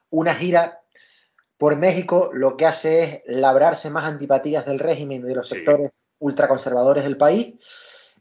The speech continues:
Speaker 1: Em, ya está, nos estamos metiendo un poquito en historia, pero es necesario, es necesario
Speaker 2: Sí.
Speaker 1: tocar la historia en este, eh, tema del Barça posguerra. Eh, y al final, mm, lo que sucede en aquella guerra civil, en aquella, em,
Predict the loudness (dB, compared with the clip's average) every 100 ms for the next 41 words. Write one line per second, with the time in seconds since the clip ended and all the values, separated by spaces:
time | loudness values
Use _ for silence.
0 | -4 -2 -2 -4 -10 -12 -12 -14 -14 -10
1 | -6 -6 -4 2 2 2 -4 -4 -4 -4
2 | -6 -2 2 4 4 2 -2 -4 -8 -6
3 | -2 0 0 -2 -4 -6 -8 -2 0 0
4 | -2 -4 -8 -2 0 2 0 0 0 2
5 | 0 -2 -8 _ -6 -4 -2 -6 -4 -2
6 | 0 -2 -6 _ -8 -4 0 -2 0 2
7 | 4 2 4 2 2 0 -2 -2 -10 _
8 | _ _ _ _ -8 0 2 6 6 6
9 | 0 -4 -20 -20 -20 -20 -20 _ 2 4
10 | 4 4 2 0 -2 -6 -2 -2 0 0
11 | 0 -2 -12 -16 -12 -10 -10 -2 0 0
12 | 0 -4 2 4 4 0 -2 0 -2 -4
13 | -6 -4 -4 -4 -2 4 4 4 0 -4
14 | -2 -2 -4 -10 -16 -16 -20